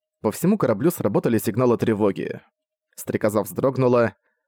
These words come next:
когда немногочисленное вооружение выдвинулось из корпуса корабля. Я увидела, что с Пендрагоном произошло то же самое. Симург отреагировала, не напала, но отреагировала.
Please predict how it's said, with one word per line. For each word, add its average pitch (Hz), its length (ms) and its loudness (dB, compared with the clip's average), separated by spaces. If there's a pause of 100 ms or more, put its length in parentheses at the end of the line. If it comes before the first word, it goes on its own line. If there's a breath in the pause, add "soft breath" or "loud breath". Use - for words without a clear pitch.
(120)
когда 113 280 0
немногочисленное 139 880 2
вооружение 110 580 2
выдвинулось 120 580 0
из 98 100 -8
корпуса - 400 -2
корабля. 98 540 2 (720)
Я 110 260 2
увидела, 123 440 4
что - 160 -2
с - 60 -6
Пендрагоном 117 640 0
произошло 110 520 0
то 143 120 0
же 107 100 0
самое. 92 560 -4 (680)
Симург 117 440 -2
отреагировала, 113 840 2 (320)
не 113 220 -2
напала, 135 460 2
но 135 200 2
отреагировала. 120 800 0